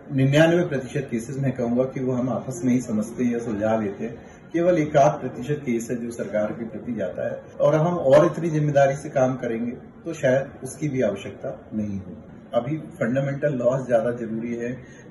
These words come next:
या पेट की भूख और सर्वाइवल, तो ये अभी सिर्फ सर्वाइवल की कहानी है। अगर इंडस्ट्री सर्वाइव करेगी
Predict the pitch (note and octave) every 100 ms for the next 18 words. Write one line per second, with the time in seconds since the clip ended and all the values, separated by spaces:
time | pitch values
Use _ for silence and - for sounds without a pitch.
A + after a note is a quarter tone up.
0 | G2+ G#2+ B2 C3 - - A#2+ A#2+ - B2+
1 | G2 A2+ B2+ - - - - B2 A2+ -
2 | - - - G#2+ A2+ G#2+ - - - -
3 | - - - - - D3 C3+ C3+ A#2+ D3
4 | D#3 C3+ C3 C#3+ - F#3 - A2+ G#2+ A2
5 | A#2 B2 C3 - A2+ A2 G#2+ G#2+ - -
6 | - - B2 C3+ B2+ A#2+ - D#3 D#3 C3
7 | C3 C3 - C3 B2+ B2+